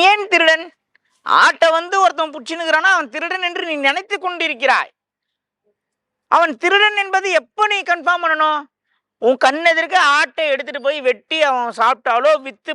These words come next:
பணமாக்கணும்ல தானே நீ கன்ஃபார்ம் பண்ணணும். ஒருத்தன் பிடிச்சிட்டு இருக்க பார்த்ததே நீ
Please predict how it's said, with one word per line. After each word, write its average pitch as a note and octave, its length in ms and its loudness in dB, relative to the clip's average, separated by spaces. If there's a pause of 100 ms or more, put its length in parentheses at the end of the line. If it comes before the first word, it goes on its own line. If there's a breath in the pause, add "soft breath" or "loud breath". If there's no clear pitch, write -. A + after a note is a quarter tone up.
பணமாக்கணும்ல C4+ 640 0
தானே E4+ 180 -2
நீ D#4 80 -12
கன்ஃபார்ம் C#4 340 0
பண்ணணும். A#3 340 0 (880)
ஒருத்தன் C#4 320 2
பிடிச்சிட்டு G4 380 -4
இருக்க F#4+ 160 0 (100)
பார்த்ததே F4+ 360 0 (100)
நீ F#4 60 -8